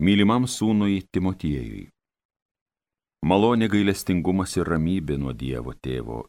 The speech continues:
ir mūsų Viešpaties Kristaus Jėzaus.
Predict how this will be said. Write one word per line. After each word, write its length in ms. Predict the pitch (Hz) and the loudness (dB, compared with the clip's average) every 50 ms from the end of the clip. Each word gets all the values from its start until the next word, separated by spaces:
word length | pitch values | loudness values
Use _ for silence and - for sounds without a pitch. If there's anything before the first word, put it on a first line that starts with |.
| _ - | _ -6
ir 160 | 78 69 64 | -4 -4 -2
mūsų 380 | 69 95 120 120 - - 104 87 | 0 0 -2 -2 -4 -4 -2 -2
Viešpaties 640 | 90 92 - - - 82 - - 80 76 - - - - | -2 -2 -2 -4 -8 -8 -6 -6 -8 -8 -8 -12 -14 -8
Kristaus 540 | - 67 71 71 - - - 73 71 - - | -6 -6 -6 -6 -8 -8 -8 -8 -8 -10 -12
Jėzaus. 540 | 57 58 58 55 53 - - - - - - | -12 -10 -10 -10 -12 -12 -14 -16 -14 -14 -16